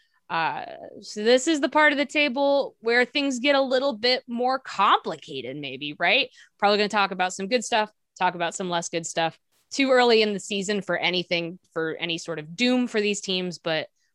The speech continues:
still a little bit more of a conversation of what they could do better. So in sixth, which, as a reminder, is currently the final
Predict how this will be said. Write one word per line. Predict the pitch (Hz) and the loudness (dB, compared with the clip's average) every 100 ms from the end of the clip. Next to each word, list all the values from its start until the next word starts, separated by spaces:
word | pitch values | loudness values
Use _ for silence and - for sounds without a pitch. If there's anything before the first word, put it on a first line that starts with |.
| _ _ _ _ - | _ _ _ _ -16
still | - - 220 214 208 196 - | -10 0 4 4 4 0 -2
a | 175 | -2
little | 185 196 196 | 2 2 2
bit | 180 180 | 2 0
more | 190 175 170 165 160 _ _ - | 0 -4 -2 -2 -4 _ _ -8
of | 165 | -8
a | |
conversation | 160 165 160 - 151 - | -4 -6 -6 -6 -6 -6
of | 147 | -10
what | 143 | -10
they | 160 | -10
could | 156 151 | -14 -14
do | 151 | -16
better. | - - - | -14 -12 -10
So | - 302 254 175 - - | -4 2 2 2 -2 0
in | 254 302 320 269 | 0 2 -2 -4
sixth, | - - - 277 185 - - - - - _ _ - | -10 -10 -6 -4 -4 -6 -10 -10 -16 -20 _ _ -8
which, | 185 180 180 214 | 0 0 0 -4
as | 180 185 | -2 -2
a | 190 | -2
reminder, | 180 175 170 170 | -4 -2 -4 -4
is | 170 160 | -6 -8
currently | - 208 202 190 175 | -8 -4 -4 -4 -6
the | 170 | -6
final | - 190 196 196 180 | -4 0 0 2 0